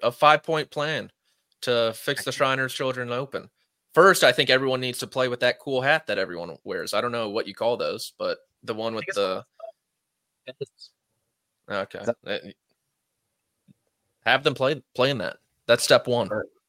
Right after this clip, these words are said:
Speaker 2: at the very least, if, as if all the defending champions should have to wear them.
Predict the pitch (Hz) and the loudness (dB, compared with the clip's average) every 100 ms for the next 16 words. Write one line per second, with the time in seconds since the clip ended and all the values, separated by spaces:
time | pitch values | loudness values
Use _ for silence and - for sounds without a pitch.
0 | - 151 147 196 196 156 143 - - - | -2 0 4 8 8 8 6 4 -12 2
1 | 156 143 139 - 151 175 156 139 151 127 | 2 4 2 4 10 10 10 6 6 6
2 | 104 117 104 95 - 92 80 76 65 50 | 2 0 0 -4 -2 -2 -2 -6 -6 -6
3 | - | -10